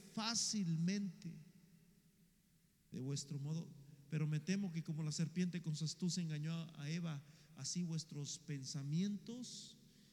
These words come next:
de alguna manera sean movidos de la sincera fidelidad a Cristo. Dice,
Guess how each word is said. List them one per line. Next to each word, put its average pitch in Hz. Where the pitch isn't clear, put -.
de 151
alguna 165
manera 170
sean 170
movidos 131
de 127
la 127
sincera 143
fidelidad 117
a -
Cristo. 107
Dice, -